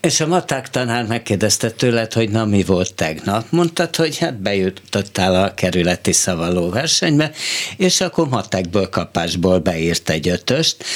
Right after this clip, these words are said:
mert hogy mindenkit abban erősített, amiben amúgy is erős volt. Tehát, hogy nem nyúl, tehát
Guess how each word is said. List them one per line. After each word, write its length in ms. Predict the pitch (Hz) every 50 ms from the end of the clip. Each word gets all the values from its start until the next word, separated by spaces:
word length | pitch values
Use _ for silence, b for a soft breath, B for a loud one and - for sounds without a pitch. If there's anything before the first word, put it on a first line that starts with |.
| B B B 156
mert 220 | B 123 127 127 123
hogy 180 | 143 151 156
mindenkit 720 | 151 196 240 240 220 170 123 113 113 113 - - 135 123 -
abban 400 | 151 143 123 120 107 107 104 101
erősített, 920 | 101 104 107 110 110 110 - - 131 123 120 - 143 139 127 - - - _
amiben 480 | - - 131 127 131 135 143 135 147 160
amúgy 540 | 156 - 214 214 214 165 110 98 98 90 92
is 220 | 95 - - -
erős 460 | 107 92 90 87 82 85 82 - -
volt. 360 | - 92 85 80 82 - - B B B B B B
Tehát, 340 | - 110 98 98 110 110 -
hogy 160 | - 131 139
nem 220 | 165 208 247 254 202
nyúl, 380 | 156 147 151 165 170 156 143 - - -
tehát 280 | - 131 127 123 - -